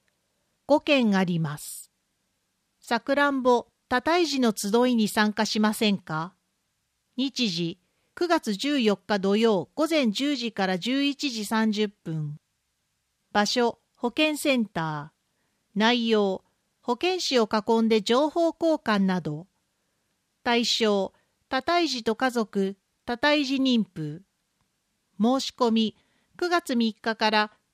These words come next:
電話または直接問い合わせ先へ。赤ちゃんの集まり。日時、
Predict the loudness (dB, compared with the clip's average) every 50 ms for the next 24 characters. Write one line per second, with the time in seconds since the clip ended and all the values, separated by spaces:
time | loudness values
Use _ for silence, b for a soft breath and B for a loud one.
0 | _ 0 2 2 2 2 2 2 2 0 0 -2 -2 0 0 2 2 0 0 -2
1 | -6 -8 -8 -6 -4 -4 -4 -4 -4 -6 -6 -6 _ _ -4 -2 0 2 2 2
2 | 2 2 2 0 -2 -4 -4 -4 -6 -6 -6 -8 -6 -6 -6 -6 -6 -10 -14 _
3 | _ _ _ _ _ _ _ _ _ _ _ _ _ _ _ _ _ _ _ _
4 | _ _ _ _ _ _ _ -4 -4 -2 0 0 -2 0 2 2 4 4 4 4
5 | 4 4 4 2 0 0 2 4 4 4 2 0 -2 -8 -10 -12 _ _ _ _
6 | _ _ _ _ _ _ _ _ _ _ _ _ _ _ -4 -4 -4 -2 -2 -4
7 | -4 -4 -2 -4 -4 -4 -6